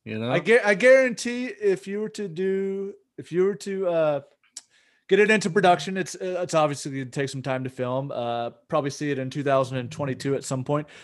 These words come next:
Speaker 2: Uh, that show will win many awards.
Speaker 1: Many, many
Speaker 2: I, I, I
Speaker 1: awards.
Speaker 2: don't know why the hell it's not winning awards right now. Uh, well, I, I kinda understand why, because it's on a, on Cinemax and,
Speaker 1: Oh, yeah.
Speaker 2: uh,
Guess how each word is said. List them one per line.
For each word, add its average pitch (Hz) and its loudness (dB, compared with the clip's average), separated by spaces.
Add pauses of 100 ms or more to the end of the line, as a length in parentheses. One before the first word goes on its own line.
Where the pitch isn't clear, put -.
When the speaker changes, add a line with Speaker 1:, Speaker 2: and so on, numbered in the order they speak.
(140)
Speaker 2:
Uh, 147 4 (600)
that 175 4
show 202 6
will 170 6
win 139 4 (1600)
many 175 6
awards. 127 2
Speaker 1:
Many, 101 -6 (260)
many 104 -2
Speaker 2:
I, 180 6
I, - 6
I 208 6
Speaker 1:
awards. 214 6
Speaker 2:
don't 220 6
know 220 10
why 208 8
the 208 8
hell 202 8
it's 190 2
not 196 2
winning 190 4
awards 170 2
right 151 0
now. 151 4
Uh, 147 -2
well, 165 4
I, 147 4
I 165 0
kinda 156 2
understand 139 -2
why, 135 0
because 135 -6
it's 120 -12
on 131 -2
a, 127 -4
on 139 -6
Cinemax 127 -6
and, 117 -14 (180)
Speaker 1:
Oh, 95 -14
yeah. 92 -12
Speaker 2:
uh, 120 -4